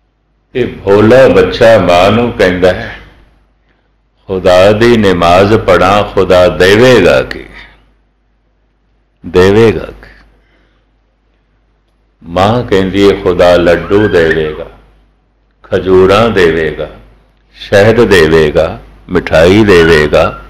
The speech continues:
ਗੁੜ ਦੇਵੇਗਾ।" ਸਾਰੀਆਂ ਮਿੱਠੀਆਂ ਚੀਜ਼ਾਂ ਦਾ ਨਾਂ ਲਿਆ, ਪੁਰਾਣਾ ਜ਼ਮਾਨਾ,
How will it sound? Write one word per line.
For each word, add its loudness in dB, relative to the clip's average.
ਗੁੜ 0
ਦੇਵੇਗਾ।" -4
ਸਾਰੀਆਂ 0
ਮਿੱਠੀਆਂ -2
ਚੀਜ਼ਾਂ -8
ਦਾ -2
ਨਾਂ -2
ਲਿਆ, -4
ਪੁਰਾਣਾ -6
ਜ਼ਮਾਨਾ, -8